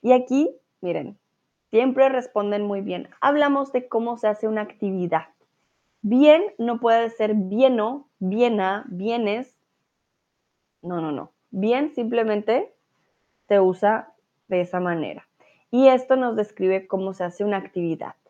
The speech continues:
"Mis estudiantes son buenos, siempre responden todo bien". ¿Cómo responden? Bien. ¿Cómo son ellos? Buenos.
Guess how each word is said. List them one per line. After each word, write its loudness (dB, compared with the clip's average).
"Mis 0
estudiantes 2
son 0
buenos, 2
siempre 2
responden -2
todo 2
bien". -2
¿Cómo 4
responden? 2
Bien. -6
¿Cómo 0
son -2
ellos? -2
Buenos. -4